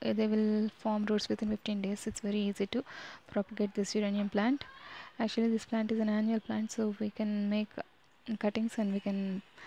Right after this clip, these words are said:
keep the plants. Once we buy, once, uh, it is more than enough, we can propagate the plant by stem cutting so easily. And it gives a great look. Actually, these, uh, flowers have bloomed around ten days.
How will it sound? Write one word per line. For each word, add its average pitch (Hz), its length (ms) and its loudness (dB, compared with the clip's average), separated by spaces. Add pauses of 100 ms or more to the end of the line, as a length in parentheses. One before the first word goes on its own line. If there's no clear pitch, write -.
(240)
keep 208 220 0
the 208 80 0
plants. 196 340 0
Once 214 240 2
we 220 140 4
buy, 202 420 4 (180)
once, 202 640 -2
uh, 190 280 0
it 208 180 -2
is 208 220 0
more 202 160 0
than 202 160 2
enough, 208 260 0
we 208 80 0
can 196 300 -2
propagate 202 400 -2
the 196 80 -4
plant 208 360 0 (680)
by 226 160 4
stem 208 300 0
cutting 190 260 -2
so 208 160 -4
easily. 185 520 -2 (920)
And 214 140 2
it 214 120 0
gives 220 220 0
a 208 60 2
great 208 320 2
look. 247 160 0
Actually, 208 320 0
these, 208 320 -2
uh, 196 260 0
flowers 214 360 0
have 202 200 -6
bloomed 208 240 0
around 202 240 0
ten 208 180 0
days. 220 280 0